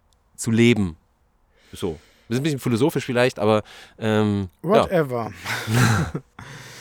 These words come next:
Speaker 2: Ja, ich bin dabei Oscar Wilde, der sagte, das Leben ist zu wichtig, um es ernst zu nehmen.
Speaker 1: Ja.
Speaker 2: Ja. Und, ähm, warum man es nicht ernst nehmen wollte, äh, ernst nehmen sollte, ist auch, dass die Chance dann nämlich, was du gesagt hast, größer ist,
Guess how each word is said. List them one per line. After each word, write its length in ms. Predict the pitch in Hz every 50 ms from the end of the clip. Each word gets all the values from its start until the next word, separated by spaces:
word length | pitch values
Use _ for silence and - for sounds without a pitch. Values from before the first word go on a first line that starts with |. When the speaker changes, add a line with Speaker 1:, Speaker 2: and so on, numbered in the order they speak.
| - - - - -
Speaker 2:
Ja, 160 | 180 175 170
ich 120 | 151 -
bin 160 | - 190 185
dabei 420 | 185 180 175 165 170 160 151 147 -
Oscar 400 | 160 165 - - - 147 135 123
Wilde, 400 | 127 131 139 151 156 170 180 170
der 160 | - 160 151
sagte, 420 | 143 147 156 151 151 - - 156
das 200 | 143 147 139 -
Leben 240 | - 139 143 143 151
ist 180 | 147 139 - -
zu 220 | - 165 143 147
wichtig, 640 | 196 220 - - - 156 139 127 107 - - - 151 -
um 120 | - 135 135
es 140 | 131 -
ernst 400 | - 156 165 175 185 - - -
zu 120 | - - 117
nehmen. 380 | 113 107 104 101 98 101 107 - - - - - - _ _ _ - - 143 151
Speaker 1:
Ja. 160 | 143 131 - _ -
Speaker 2:
Ja. 240 | - 131 135 151 185 _ _ - - 240 - - - - 107 -
Und, 420 | 147 151 147 143 143 143 135 -
ähm, 520 | 139 139 135 135 135 135 135 131 127 123 123 _ -
warum 300 | 135 135 147 143 160 170
man 120 | 170 165
es 140 | 160 139 -
nicht 220 | 170 185 - - _ _
ernst 340 | - 143 156 170 190 - -
nehmen 240 | 185 175 170 170 156
wollte, 500 | 156 165 165 170 170 - 185 185 190 - - - _ _ _ _ _ _ _ -
äh, 60 | - 151 - -
ernst 300 | - 156 170 - - -
nehmen 160 | 165 156 147
sollte, 440 | 123 120 135 139 156 175 - - 165
ist 360 | 143 151 151 - - - -
auch, 180 | 156 160 156
dass 180 | - 160 143 -
die 100 | - 147
Chance 500 | 135 - - 151 156 165 175 170 - -
dann 100 | 156 147
nämlich, 480 | 151 151 151 156 160 160 165 160 - -
was 120 | 139 -
du 100 | - 147
gesagt 400 | 151 156 143 160 151 151 - -
hast, 240 | 151 147 - - -
größer 440 | 135 135 156 175 185 - 180 156 147
ist, 360 | 143 156 160 - - -